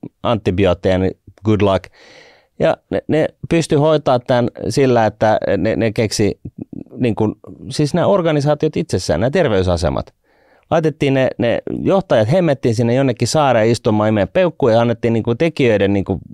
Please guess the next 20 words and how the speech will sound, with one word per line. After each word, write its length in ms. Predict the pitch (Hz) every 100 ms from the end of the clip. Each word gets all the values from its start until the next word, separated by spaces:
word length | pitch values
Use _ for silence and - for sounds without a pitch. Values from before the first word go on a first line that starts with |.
| 101
s-, 140 | 107 - - - _ _ _ _
keksiä 340 | 127 113 - 95
se 100 | 104
ratkaisu. 640 | 160 180 117 110 104 - _ - - _ -
Ja 60 |
kas 220 | - 196 -
kummaa, 540 | 180 139 101 87 92
ne 100 | 170
hoiti 420 | 165 220 202 - 143
tän 280 | 135 123 - _ _ _ _ _ _
i-, 120 | 170 -
nää, 220 | 143 139
niin 160 | 107 131
kun, 160 | 135 - - - 73 -
kuukausien 500 | - 196 151 120 117
mittaiset 420 | 123 135 120 110 113
jonot 380 | 131 131 101 - - - _ _ _ _
pois, 500 | 139 127 104 87 - _ _ _ _ _ _ _ _ _ _ -
niin 140 | 110
kun, 240 | 92 104